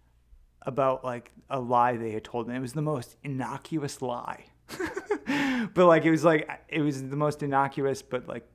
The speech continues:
consequential lie. And, and, like, it was a small lie. But, like, it just, the way that it had, like, been a burden for them. And, like, how they had, like, dwelled on it and then finally, like,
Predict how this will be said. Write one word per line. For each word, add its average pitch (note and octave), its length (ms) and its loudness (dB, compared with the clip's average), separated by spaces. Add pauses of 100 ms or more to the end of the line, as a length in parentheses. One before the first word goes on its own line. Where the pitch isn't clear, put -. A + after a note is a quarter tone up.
consequential A#2+ 680 -6
lie. A#2 200 -10
And, A#2 260 -10
and, B2 100 -8
like, A#2+ 200 -8
it C3 40 -8
was A#2+ 140 -6
a A#2 80 -8
small A#2+ 300 -8
lie. C3 200 -4
But, C3 140 -8
like, - 260 -8
it B2+ 160 -10
just, - 220 -8 (160)
the C3+ 100 2
way C3 220 2
that C#3+ 240 -6
it A#2+ 160 -8
had, A2+ 400 -6 (480)
like, A#2+ 320 -10 (300)
been A2 120 -6
a G#2 40 -8
burden A2+ 280 -6
for - 120 -12
them. A2+ 180 -16 (1000)
And, A#2 140 -8
like, A2+ 160 -10
how A#2+ 120 -6
they A2+ 140 -4
had, A2 160 -8
like, A2+ 160 -4 (540)
dwelled A#2 360 0
on A2+ 180 0
it A2+ 140 -14
and A#2+ 120 -8
then A#2 180 -6
finally, A2+ 400 -6
like, A2+ 400 -14